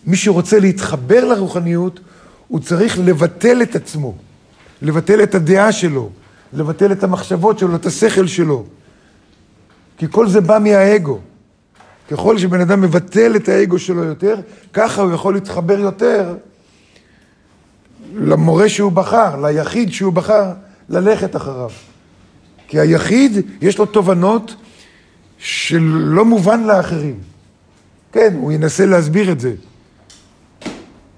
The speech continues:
אבל כמה מהדברים שהרב מסביר, למשל,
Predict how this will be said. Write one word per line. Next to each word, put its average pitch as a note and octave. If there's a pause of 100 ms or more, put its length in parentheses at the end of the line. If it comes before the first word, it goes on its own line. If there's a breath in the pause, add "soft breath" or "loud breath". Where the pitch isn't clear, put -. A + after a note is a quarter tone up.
(400)
אבל C#3
כמה F#3+
מהדברים F3+
שהרב E3+
מסביר, E3
למשל, C#3+